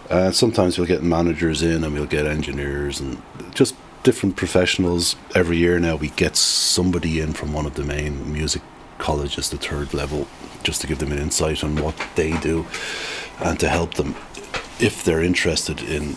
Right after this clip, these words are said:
you know, tell them what they have to do to, to apply, what, what a portfolio might look like.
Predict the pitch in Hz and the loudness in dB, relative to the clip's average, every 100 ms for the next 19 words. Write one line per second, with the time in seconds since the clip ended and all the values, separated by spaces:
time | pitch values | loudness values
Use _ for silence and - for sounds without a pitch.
0 | - - 156 78 67 - 80 73 73 - | -8 -6 -2 -2 -2 -4 -4 -2 -4 -4
1 | 71 73 - - 69 - 73 - 85 65 | -4 -4 -4 -4 -6 -4 -6 -6 -8 -6
2 | - 76 69 69 69 71 - - - - | -2 0 0 -2 -4 -6 -10 -18 -16 -16
3 | - - 90 - 92 76 87 80 85 76 | -10 -2 -2 2 0 2 2 2 2 0
4 | 71 - 78 92 80 73 - | -4 -2 -2 0 -2 -2 -6